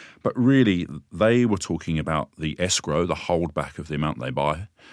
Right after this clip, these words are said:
and they said that usually it's between ten and twenty percent,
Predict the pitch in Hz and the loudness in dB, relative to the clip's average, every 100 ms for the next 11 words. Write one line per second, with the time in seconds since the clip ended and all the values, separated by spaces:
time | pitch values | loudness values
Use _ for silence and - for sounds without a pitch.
0 | - - 98 101 101 107 104 90 80 - | -14 -2 2 4 4 4 2 -2 -4 -6
1 | 90 101 90 - - 65 78 73 - 92 | 0 0 2 -2 -6 -6 -4 -4 -4 -4
2 | 82 76 73 67 73 156 | -4 -4 -6 -8 -6 -4